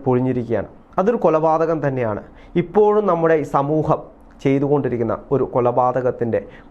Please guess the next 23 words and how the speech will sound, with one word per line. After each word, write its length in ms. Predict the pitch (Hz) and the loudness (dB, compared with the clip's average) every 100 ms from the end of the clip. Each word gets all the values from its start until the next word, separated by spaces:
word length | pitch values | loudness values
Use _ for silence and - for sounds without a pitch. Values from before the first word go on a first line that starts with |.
| 135 | 0
മൂന്ന് 260 | 139 156 156 | 2 2 0
പ്രതിരൂപങ്ങളാണ് 800 | 123 117 127 123 123 113 98 - - - - - - | 0 0 0 0 -2 -4 -6 -10 -18 -20 -20 -12 -2
ഇത്. 120 | 208 247 196 196 | 2 2 0 0
ഇതിനു 180 | 233 214 | 0 2
മുമ്പിട്ടും 400 | 202 214 214 147 - - - - - | 2 2 2 -2 -6 -20 -20 -20 -4
നമ്മൾ 160 | 147 151 151 | 0 0 0
പല 160 | 139 139 160 - - - - | 0 0 0 -2 -12 -18 -2
വാർത്തകളിലും 540 | 131 131 - 151 139 139 131 | 0 0 0 -2 0 -2 -2
പല 180 | 127 143 139 | 0 -2 -2
മാധ്യമങ്ങളിലും 520 | 123 135 151 147 139 139 | -2 0 -2 -2 -4 -4
ചർച്ച 180 | 120 - | -6 -4
ചെയ്തിട്ടുള്ള 340 | 139 131 123 117 | -4 -4 -6 -6
വിഷയമാണ് 460 | 113 127 120 107 113 - - | -6 -6 -6 -4 -6 -6 -2
ഈ 0 | 156 160 | 0 -2
സ്ത്രീധനം 560 | - 151 151 156 156 147 | 0 2 4 2 2 2
എന്ന് 120 | 135 127 | 0 0
പറയുന്നത്. 380 | 117 107 104 - - - - - - - - - 113 | 0 -2 -6 -10 -14 -20 -20 -20 -20 -20 -14 -2 0
ആ, 20 | 147 143 - | 0 -2 -4
സ്ത്രീധനത്തിൻ്റെ 560 | - 208 208 208 190 202 | -2 0 2 0 0 2
പേരിൽ 200 | 185 180 - | 0 0 -2
ഇതിനു 160 | 156 170 | 0 0
മുമ്പിട്ടും 420 | 160 165 160 139 - - - - | 0 0 0 -2 -6 -14 -20 -4
കൊലപാതകങ്ങൾ 560 | 131 127 131 131 135 | -2 2 2 2 0